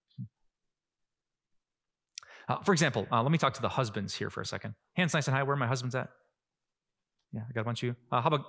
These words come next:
uh, single guys here who hope to be a husband someday? Where are you at? Okay, whole, whole bunch of you. Uh, sorry,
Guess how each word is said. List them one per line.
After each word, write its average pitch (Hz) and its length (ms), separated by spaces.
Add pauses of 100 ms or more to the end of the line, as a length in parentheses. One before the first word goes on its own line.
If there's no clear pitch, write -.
uh, 120 120
single 160 280
guys 143 240
here 156 120
who 135 120
hope 147 180
to 147 80
be 147 80
a 131 40
husband 143 280
someday? 151 300
Where 139 100
are 135 40
you 139 80
at? 139 120 (1000)
Okay, 104 180 (100)
whole, - 180
whole 123 100
bunch 120 180
of 101 60
you. 95 60 (500)
Uh, - 60 (240)
sorry, 107 260